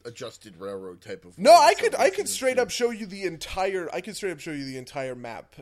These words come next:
Speaker 2: Uh, there were, there were, there was a level, you, because you went to the room with the staircase up, you could have gone down. You could have gone to the sub-level and gone and explored in there. Uh,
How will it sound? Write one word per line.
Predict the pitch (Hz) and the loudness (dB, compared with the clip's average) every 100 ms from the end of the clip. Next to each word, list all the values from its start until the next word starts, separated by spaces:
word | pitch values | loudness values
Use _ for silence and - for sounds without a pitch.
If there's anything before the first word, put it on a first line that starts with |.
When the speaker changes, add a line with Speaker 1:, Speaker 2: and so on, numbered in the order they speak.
| - | -16
Speaker 2:
Uh, | 120 117 113 107 | -14 -12 -12 -12
there | 131 | -12
were, | 131 120 117 - 123 | -10 -10 -10 -12 -12
there | 135 | -12
were, | 131 127 120 120 117 | -10 -10 -10 -12 -8
there | 151 226 | 2 2
was | 247 202 | 2 -2
a | 196 | 0
level, | 190 202 185 | 0 0 -2
you, | 180 294 190 | -4 -6 -6
because | 175 294 254 | -6 -6 -6
you | 185 269 | -6 -6
went | 330 | -6
to | 247 | -4
the | 190 | -6
room | 180 240 190 | -4 -8 -6
with | 170 | -8
the | 170 | -8
staircase | - 185 185 165 - | -4 -4 -4 -8 -6
up, | 185 - - - | -6 -6 -18 -8
you | 208 | -6
could | - - | 4 2
have | 269 | 2
gone | 233 226 127 | -6 -6 -8
down. | 156 185 113 110 _ - | -6 -4 -6 -12 _ -16
You | 196 | -8
could | 294 | -6
have | 330 202 | -4 0
gone | 220 202 | 0 0
to | |
the | 151 135 | -6 -6
sub-level | - 190 156 131 120 117 - | -2 -2 -2 -6 -8 -10 -10
and | 143 135 | -10 -6
gone | 147 143 | -4 -4
and | 135 | -6
explored | 135 - - 143 135 | -12 -14 -12 -8 -8
in | 131 123 | -8 -8
there. | 131 123 | -6 -4
Uh, | 139 135 | -4 -4